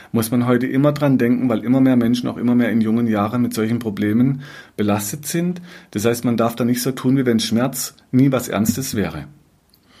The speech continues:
Okay, aber wenn ich jetzt Patienten habe, die Schmerzen haben und keine Operation möchten,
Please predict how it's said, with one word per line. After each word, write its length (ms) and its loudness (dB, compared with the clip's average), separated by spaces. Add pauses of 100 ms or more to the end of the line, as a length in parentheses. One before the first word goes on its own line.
(1400)
Okay, 300 0
aber 160 2
wenn 120 4
ich 140 -4
jetzt 160 -10
Patienten 560 -2
habe, 380 0 (720)
die 80 2
Schmerzen 480 -2
haben 440 -4 (480)
und 160 0
keine 300 2
Operation 520 0
möchten, 560 -2